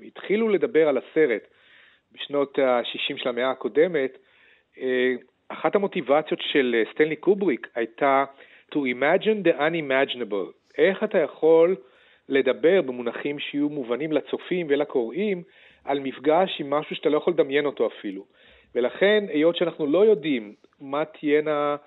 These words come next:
אותן תרבויות טכנולוגיות מתקדמות של חוצנים, ב-, בהנחה שיש כאלה, אי שם בגלקסיה שלנו,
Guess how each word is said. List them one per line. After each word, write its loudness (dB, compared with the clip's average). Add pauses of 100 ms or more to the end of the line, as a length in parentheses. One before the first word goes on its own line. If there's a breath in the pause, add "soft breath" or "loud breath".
(340 soft breath)
אותן -2
תרבויות 2
טכנולוגיות -4
מתקדמות -6
של -6
חוצנים, -8
ב-, -6
בהנחה -2
שיש 0
כאלה, -4 (840 loud breath)
אי 2
שם -2
בגלקסיה 0
שלנו, -2